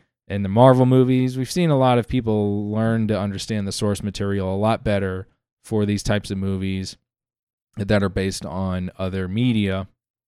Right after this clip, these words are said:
and be able to make them relatively well. Now,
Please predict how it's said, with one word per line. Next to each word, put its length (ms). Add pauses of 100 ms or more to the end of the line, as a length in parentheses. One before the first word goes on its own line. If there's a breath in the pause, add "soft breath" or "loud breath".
(140)
and 220
be 160
able 160
to 60
make 300
them 260
relatively 560
well. 360 (840)
Now, 500